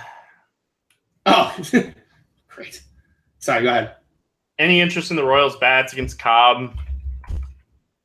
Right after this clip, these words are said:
Speaker 1: <sighs> The Royals are so bad.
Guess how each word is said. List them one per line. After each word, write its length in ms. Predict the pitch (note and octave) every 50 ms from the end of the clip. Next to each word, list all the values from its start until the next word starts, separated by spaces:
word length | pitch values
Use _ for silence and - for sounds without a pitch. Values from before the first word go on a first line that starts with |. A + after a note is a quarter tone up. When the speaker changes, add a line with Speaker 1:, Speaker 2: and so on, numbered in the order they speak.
| _ _ _ _ _ _ _ _ _ _ _ _ _ _ _ _ _ _ _ _ _ _ _ _ _ _ _ _ _ _ _ _ _ _ _ -
Speaker 1:
<sighs> 40 | - - - - - - - - - - - - - - _ _ _ -
The 80 | - D3+
Royals 300 | D3 D3+ D3 C#3+ C3 A#2
are 100 | A2 A2+
so 460 | - - - - G#2+ G2 F#2 - _
bad. 480 | - G#2 G#2 G2 G2 G2+ G2 F2+ G2+